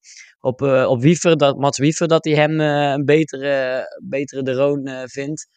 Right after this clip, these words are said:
worden. Ik vond dat wel mooi, die, eh, die persconferentie van hem. En ik ben wel echt, eh, benieuwd, vooral zonder zo'n Frenkie, hoe die het nu neer gaat zetten. Het zijn echt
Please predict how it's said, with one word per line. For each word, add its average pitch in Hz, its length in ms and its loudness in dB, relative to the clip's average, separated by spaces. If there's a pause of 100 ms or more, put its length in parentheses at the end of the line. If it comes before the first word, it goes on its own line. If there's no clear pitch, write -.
(140)
worden. 135 320 -2 (120)
Ik - 320 -20
vond 196 140 -2
dat 165 120 4
wel 139 120 2
mooi, 180 280 0
die, 143 260 0
eh, 135 60 0
die 131 100 -4
persconferentie 123 720 -6
van 117 100 -8
hem. 127 240 -6 (500)
En 117 120 -12
ik 123 80 -8
ben 143 160 -2
wel 143 160 -2
echt, - 240 -10
eh, 151 100 0
benieuwd, 147 340 -2
vooral 147 320 2
zonder 165 300 2
zo'n 135 180 -2
Frenkie, 165 400 -4
hoe 151 120 2
die 147 140 -2
het 131 80 -2
nu 165 180 -2
neer 160 240 -2
gaat 110 180 -6
zetten. 104 300 -8
Het - 80 -18
zijn 123 200 -6
echt - 280 -14